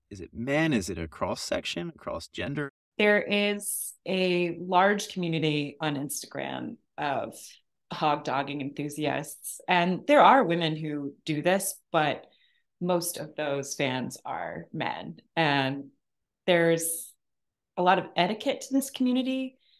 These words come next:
Speaker 2: There are sort of badges of honor for this community, like the teeth. The teeth are sort of what we'd think of as tusks on a boar. And those are very prized. It's actually not the, not the big curly Q teeth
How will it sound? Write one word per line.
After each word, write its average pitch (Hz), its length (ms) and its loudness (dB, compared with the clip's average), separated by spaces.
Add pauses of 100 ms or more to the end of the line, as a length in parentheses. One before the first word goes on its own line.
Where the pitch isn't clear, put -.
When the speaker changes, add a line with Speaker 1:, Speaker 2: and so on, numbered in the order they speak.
(400)
Speaker 2:
There 180 220 4
are 170 720 2 (220)
sort 185 260 0
of 156 220 -4 (340)
badges 180 480 2
of 180 100 2
honor 196 380 2
for 247 120 4
this 240 220 2
community, 240 800 2 (280)
like - 540 0
the 185 100 -2
teeth. 214 480 -6 (180)
The 175 60 -10
teeth 220 300 -6
are 165 80 -2
sort 165 220 -4
of 160 100 -4
what 160 180 -2
we'd 156 200 -4
think 165 160 -4
of 139 100 -6
as 151 140 -8
tusks - 640 -6 (380)
on 180 200 2
a - 20 0
boar. 180 520 0 (580)
And 165 500 2 (540)
those 170 400 4
are 165 160 0
very 170 220 0
prized. 185 520 4
It's 214 160 -6
actually 254 340 2
not 208 360 2
the, 180 280 2
not 208 240 2
the 202 80 -6
big 196 460 -2
curly 214 440 2
Q 247 400 -2
teeth 269 400 0